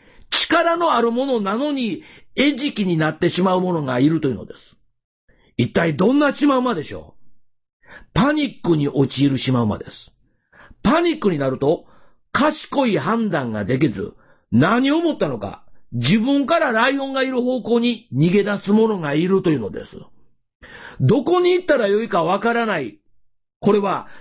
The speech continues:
敵の姿を見極めることができていないからです。ただ闇雲に動くことによって餌食となってしまうというのです。人間には最後の敵があります。それは死です。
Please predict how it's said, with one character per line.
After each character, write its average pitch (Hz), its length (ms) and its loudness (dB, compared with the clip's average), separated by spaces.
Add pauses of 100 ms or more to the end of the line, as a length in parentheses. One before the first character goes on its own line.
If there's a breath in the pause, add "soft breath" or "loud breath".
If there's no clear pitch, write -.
(120 loud breath)
敵 302 260 2
の 330 160 2
姿 254 500 -2
を 156 180 -2 (120)
見 240 180 4
極 302 280 4
め 285 100 0
る 285 80 -2
こ 262 100 -6
と 202 120 -4
が 151 140 -2
で 196 140 2
き 208 120 -14
て 202 260 2 (140)
い 277 140 4
な 277 120 2
い 202 80 -2
か - 80 -10
ら 120 100 -6
で - 120 -18
す。 - 200 -20 (320)
た 196 140 2
だ 175 240 -2
闇 170 380 0
雲 208 260 4
に 208 160 -2
動 185 240 2
く 156 80 -6
こ 196 140 2
と 180 100 0
に 165 80 -2
よ 147 100 0
っ - 40 -8
て 165 340 0 (320 loud breath)
餌 160 220 2
食 151 160 -6
と 147 100 0
な 143 120 0
っ - 100 -10
て 147 120 2
し - 160 0
ま 160 120 4
う 151 80 0
と 131 80 -2
い 123 60 0
う - 20 -
の 104 100 -8
で - 120 -16
す。 - 200 -20 (1200 loud breath)
人 156 260 4
間 214 120 4
に 214 100 0
は 170 320 -4
最 208 220 0
後 233 100 -2
の 185 140 -4
敵 165 260 -2
が 202 100 2
あ 180 40 0
り 135 100 -4
ま 110 140 -12
す。 - 60 -20 (840)
そ 139 200 0
れ 156 60 4
は 143 120 0
死 - 280 -2
で 160 120 0
す。 - 340 -20